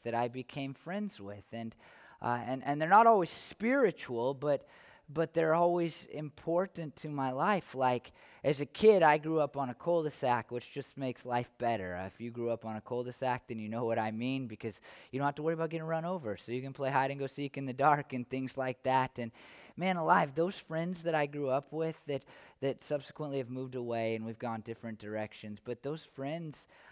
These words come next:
uh, are, they were so impactful to me. I mean, they, they, like, they, most of them were a little bit older than me, and, and really they kinda, they, like, showed me what to do and what not to do, and they forgave me when I threw basketballs at their heads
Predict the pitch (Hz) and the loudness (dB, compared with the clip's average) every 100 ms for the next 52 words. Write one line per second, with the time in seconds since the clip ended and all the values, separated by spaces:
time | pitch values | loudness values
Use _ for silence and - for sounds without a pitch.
0 | - 123 120 120 - 131 127 120 113 - | -8 -4 -4 -6 -6 -2 0 0 -4 -10
1 | _ _ _ _ _ _ - 147 131 - | _ _ _ _ _ _ -6 -4 -4 -6
2 | 170 170 139 - 180 202 - 92 _ 92 | -6 -6 -8 -8 -6 -8 -10 -18 _ -20
3 | 90 - - 113 117 117 117 113 78 120 | -20 -20 -12 -8 -6 -4 -4 -6 -8 -8
4 | 120 117 104 101 - _ - _ 127 123 | -6 -4 -6 -8 -16 _ -20 _ -4 -4
5 | 135 143 156 160 147 131 123 135 135 120 | -2 -2 -2 -4 -6 -6 -4 -4 -2 -2
6 | 131 143 123 117 107 104 101 101 113 127 | -2 -4 -6 -6 -6 -6 -8 -10 -8 -4
7 | 131 113 104 123 120 101 _ _ _ _ | -4 -4 -6 -6 -6 -8 _ _ _ _
8 | _ _ _ _ - 113 104 101 - 123 | _ _ _ _ -16 -14 -12 -14 -8 -2
9 | 127 123 123 120 110 101 120 - 113 113 | -2 -4 -8 -6 -8 -8 -10 -10 -10 -6
10 | 127 135 113 95 - 113 123 - 127 123 | -4 -4 -6 -10 -8 -4 -4 -6 -12 -6
11 | 123 135 127 104 101 101 98 107 117 117 | -6 -6 -8 -8 -10 -12 -8 -4 -4 -6
12 | 123 117 104 101 117 104 104 110 - 120 | -8 -8 -10 -10 -10 -6 -4 -4 -6 -10
13 | 123 120 120 - 117 120 120 123 | -6 -6 -8 -8 -6 -4 -4 -6